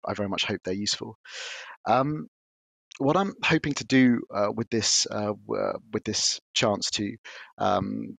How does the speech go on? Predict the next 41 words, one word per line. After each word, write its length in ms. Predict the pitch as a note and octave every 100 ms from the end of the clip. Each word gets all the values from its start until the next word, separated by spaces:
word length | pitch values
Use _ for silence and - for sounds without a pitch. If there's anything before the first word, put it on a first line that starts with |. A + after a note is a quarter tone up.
| -
to, 300 | G#2 G2 G2
um, 480 | - G2+ G2+ - -
to, 240 | - F#2+ F#2+
to 140 | -
lay 120 | G#2+
out 120 | G#2
my 100 | G2
thoughts 320 | F#2+ A2 G#2+ G#2
on 100 | G2
this 220 | G2 -
is, 200 | A#2 -
is 140 | A2+ -
to 100 | B2+
really 540 | C3+ D3 D3 C#3+ - _
try 220 | - A#2+
and 80 | A#2
set 160 | - B2 -
the 80 |
scene 400 | - A#2+ A2+ A2 -
of 300 | G2 G2+ G#2 - - - - -
where 260 | A2 B2+
the 100 | B2+
E 140 | - A2+
U 380 | A2+ G#2+ G#2 - -
finds 320 | A2 G#2 G2
itself, 440 | - F#2+ F2+ - - _ _ _ _ _ - -
uh, 240 | G#2+ G#2 G2+
going 240 | A2 G#2+
into 180 | G#2+ -
this 220 | G2+ -
political 580 | - G2+ - - G#2+ G2 -
semester. 480 | - G#2 F#2+ - - - - - - - -
Um, 560 | G#2+ A2 A2 A2+ G2+ - _ _
it's, 480 | B2+ - - - - - _ _ A#2+
um, 640 | A#2 A2+ G#2+ G2+ F#2+ F2+ _
it's 140 | -
a 40 | -
pretty 200 | F3 E3+
unique 380 | D3 D3 D#3+ C#3+
moment, 480 | C#3+ D#3+ G#3 - - -
uh, 160 | G#2+